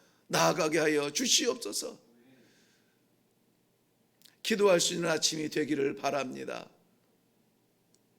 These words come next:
고관들은 이 복음에 귀를 막습니다.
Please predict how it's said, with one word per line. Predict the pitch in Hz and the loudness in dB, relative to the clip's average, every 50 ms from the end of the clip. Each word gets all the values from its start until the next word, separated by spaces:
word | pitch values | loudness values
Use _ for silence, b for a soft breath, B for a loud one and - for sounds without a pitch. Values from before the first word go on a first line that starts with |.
| _ _ _ _ _ _ _ _ _ _ _ _ _ _ _ _ _ _ _ _ - _ | _ _ _ _ _ _ _ _ _ _ _ _ _ _ _ _ _ _ _ _ -20 _
고관들은 | - 180 196 190 214 214 208 185 208 202 214 214 185 147 120 - - - _ _ _ _ _ _ _ _ _ _ _ _ _ _ _ _ _ _ _ _ _ _ _ _ _ _ _ | -2 0 2 4 4 4 4 6 8 8 8 6 4 0 -6 -8 -14 -20 _ _ _ _ _ _ _ _ _ _ _ _ _ _ _ _ _ _ _ _ _ _ _ _ _ _ _
이 | - 175 | -4 -4
복음에 | 175 - 185 185 160 170 170 175 175 165 147 123 - - - - _ _ _ _ _ _ - | 0 2 2 2 4 2 2 2 2 2 0 -2 -6 -12 -20 -20 _ _ _ _ _ _ -2
귀를 | - 175 160 147 147 147 | 0 2 2 2 2 0
막습니다. | 139 123 120 - - - 131 117 113 - - - - - | 0 0 0 0 0 0 -2 -6 -6 -8 -10 -14 -16 -20